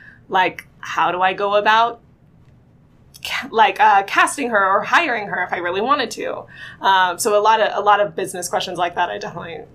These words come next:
left up to Google, and a lot of sample contracts, um, I could find on, on the internet, and, and, um, sort of just really self-taught. But I, I feel like, you know, when you self-teach, it's kind of out of passion. So I feel like I, I accumulated a lot of information.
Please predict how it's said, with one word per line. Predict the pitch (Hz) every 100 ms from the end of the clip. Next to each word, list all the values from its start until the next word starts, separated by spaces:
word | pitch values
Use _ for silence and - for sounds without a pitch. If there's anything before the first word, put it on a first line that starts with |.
| -
left | 180 175 175
up | 156 -
to | 175
Google, | 165 185 180 180 180 175
and | 160 151 - - - -
a | 196
lot | 196 185
of | 190
sample | - - 214 208 208 196 190
contracts, | - 208 190 190 202 165 175 - - -
um, | - 185 165 165
I | 165
could | 170 175
find | 170 165 165
on, | - 165 165 - - - _ -
on | 165 165
the | 160
internet, | 160 170 156 151 156
and, | 147 131
and, | 160 165 160 170 175 -
um, | 190 190 - - - -
sort | - 294
of | 320
just | 294 269 226
really | 226 190 170
self-taught. | - 147 151 - - 147 147 - - -
But | 165 240
I, | 240 -
I | 330
feel | 381 466
like, | 494 - - _ -
you | 311
know, | 349
when | 330
you | 320
self-teach, | 320 320 320 311 269
it's |
kind | 262 277
of | 233
out | 180
of | 151
passion. | - - 156 156 160 - - - - - - - -
So | - 190 170
I | 175
feel | 214
like | 202 165
I, | 165 160
I | - 170
accumulated | 165 156 170 156 156
a | 151
lot | 156 147
of | 156
information. | 156 165 - - - -